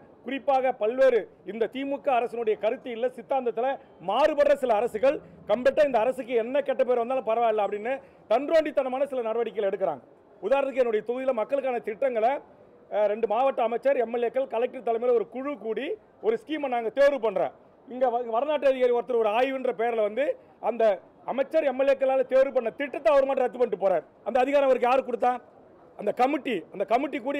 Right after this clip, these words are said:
எடுத்த முடிவை டிசைட் பண்றார். அதே மாதிரி இப்ப சென்னையில பாத்தீங்கன்னாக்கா இங்க பல்வேறு, அ, துறை சம்பந்தப்பட்ட அமைச்சர் தெரியாமே சில அதிகாரிகள் அவங்க தன்னிச்சையா நடவடிக்கை எடுக்கிறாங்க. இதையெல்லாம் இன்றைக்கு மாண்புமிகு முதலமைச்சருடைய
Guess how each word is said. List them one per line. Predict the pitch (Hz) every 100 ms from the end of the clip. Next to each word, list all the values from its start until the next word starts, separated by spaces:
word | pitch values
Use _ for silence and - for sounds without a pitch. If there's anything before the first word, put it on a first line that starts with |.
| 254
எடுத்த | 254
முடிவை | 226 240 277
டிசைட் | 220 220 269 226
பண்றார். | 196 151 - - _ _
அதே | 214 285
மாதிரி | 285
இப்ப | 214 247
சென்னையில | 262 311 285
பாத்தீங்கன்னாக்கா | 247 220 220 202 220 277 - _ _ -
இங்க | 226 247
பல்வேறு, | 226 247 285 277 240 214
அ, | 214 202 202
துறை | 247 269
சம்பந்தப்பட்ட | 226 247 277 262 247
அமைச்சர் | 220 254 285 285 269 - - -
தெரியாமே | 247 294 294 311
சில | 254 233
அதிகாரிகள் | 247 247 247 262
அவங்க | 226 214 226
தன்னிச்சையா | 240 254
நடவடிக்கை | 208 226 214 190
எடுக்கிறாங்க. | 170 151 131 - - -
இதையெல்லாம் | 196 202 262 294
இன்றைக்கு | 262 233 233 254
மாண்புமிகு | 214 214 247 208
முதலமைச்சருடைய | 233 240 220 220 202